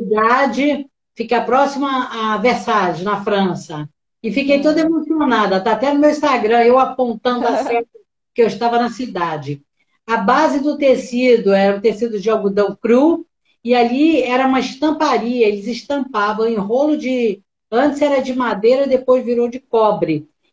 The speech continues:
Speaker 1: Eles estampavam cenas do cotidiano, crianças brincando no parque,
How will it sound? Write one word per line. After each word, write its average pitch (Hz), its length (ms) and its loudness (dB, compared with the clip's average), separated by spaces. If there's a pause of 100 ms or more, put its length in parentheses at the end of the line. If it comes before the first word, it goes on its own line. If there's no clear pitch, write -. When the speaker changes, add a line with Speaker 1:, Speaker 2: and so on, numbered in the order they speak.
(140)
Speaker 1:
Eles 214 320 2
estampavam 233 1040 -2
cenas 254 920 -4 (440)
do 233 180 -4
cotidiano, 247 920 0
crianças 262 520 0
brincando 247 560 -4
no 240 140 -4
parque, 240 760 -4